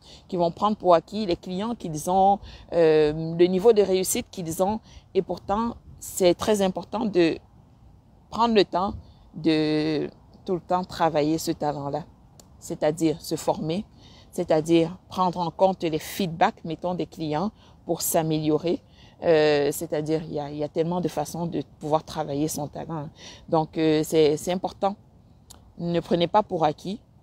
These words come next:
où vous êtes rendu, surtout lorsque vous êtes en phase de croissance, que tout va bien. Euh, on peut se laisser porter par le flow, on se dit, « Bon, j'ai trouvé, euh, l'astuce, j'ai trouvé la méthode qui fonctionne, donc je n'ai plus rien à améliorer. » Et pourtant, c'est là où il faut faire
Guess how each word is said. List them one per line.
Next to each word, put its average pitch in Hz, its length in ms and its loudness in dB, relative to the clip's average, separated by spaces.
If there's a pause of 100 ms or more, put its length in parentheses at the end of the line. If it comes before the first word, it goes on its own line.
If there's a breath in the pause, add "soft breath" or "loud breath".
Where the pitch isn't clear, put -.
(760)
où 208 80 2
vous 180 160 4
êtes 165 140 4
rendu, 156 400 -4
surtout 170 320 0
lorsque 214 220 2
vous 165 180 0
êtes 165 120 -4
en 156 100 -4
phase 175 260 0
de 160 80 -6
croissance, 170 640 -6
que - 140 -6
tout 165 160 -6
va 156 160 2
bien. 175 400 -2 (440 loud breath)
Euh, 156 320 4
on 170 80 -4
peut 180 120 -6
se 180 120 4
laisser 170 320 4
porter - 360 -6
par 160 200 0
le 151 100 -4
flow, 170 380 -2
on 156 60 0
se 151 140 -6
dit, « 165 320 -6
Bon, 139 260 0
j'ai 151 160 -2
trouvé, 160 400 -2 (360 loud breath)
euh, 101 460 -2 (120)
l'astuce, - 520 -4
j'ai 175 120 4
trouvé 175 280 0
la 175 120 4
méthode 175 420 -4
qui 170 120 -14
fonctionne, 165 540 -8 (320 loud breath)
donc 156 180 -2
je 165 100 -4
n'ai 156 120 0
plus 170 220 -4
rien 170 300 -2
à - 80 -6 (100)
améliorer. » 160 680 -2 (380 loud breath)
Et 165 100 0
pourtant, 175 420 0
c'est 180 240 0
là 165 180 2
où 180 80 4
il 160 80 -4
faut 160 180 -6
faire 180 300 2